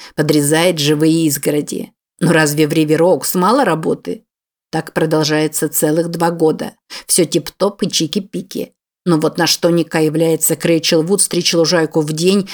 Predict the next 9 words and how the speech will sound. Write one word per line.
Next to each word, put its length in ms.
когда 360
одна 280
из 140
её 200
дочек 460
пропускает 600
школу 380
из-за 220
болезни. 680